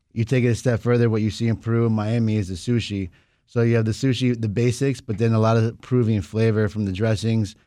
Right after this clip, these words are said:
to the ingredients that are used. Um, so you get a lot more flavor out of our sushi than I think you would at a traditional sushi.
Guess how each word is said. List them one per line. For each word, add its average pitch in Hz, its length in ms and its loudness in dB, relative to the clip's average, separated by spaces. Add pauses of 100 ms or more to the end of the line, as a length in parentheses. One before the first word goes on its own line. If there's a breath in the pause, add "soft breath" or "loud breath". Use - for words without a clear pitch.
(300)
to 110 80 -2
the 101 100 -2
ingredients 107 460 0
that 113 100 0
are 101 60 2
used. 107 500 0 (400)
Um, 104 240 0
so - 120 -6
you 113 140 2
get 120 180 0
a 113 40 4
lot 120 340 4
more 123 180 2
flavor 113 440 -2
out 101 160 -4
of 101 120 -4
our 113 200 -2
sushi 120 500 -2
than 107 180 0
I 101 120 -2
think 101 200 -6
you 104 140 -4
would 107 140 -2
at 98 80 -4
a 95 100 -4
traditional 95 500 -6
sushi. 117 440 -4